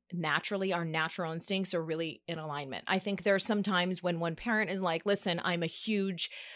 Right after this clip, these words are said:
schedule, sleep training, um, keep a very strict advocate." And you have parents who are on the other end of things who are just very go with the flow. I feel like you and I are in the middle, but but w-, our natural tendencies, like, really align, which makes things easier because parenting is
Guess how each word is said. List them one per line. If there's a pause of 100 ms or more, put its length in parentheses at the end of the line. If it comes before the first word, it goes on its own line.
(120)
schedule,
sleep
training,
um,
keep
a
very
strict
advocate."
And
you
have
parents
who
are
on
the
other
end
of
things
who
are
just
very
go
with
the
flow. (220)
I
feel
like
you
and
I
are
in
the
middle,
but (200)
but
w-,
our
natural
tendencies,
like,
really
align,
which
makes
things
easier
because
parenting
is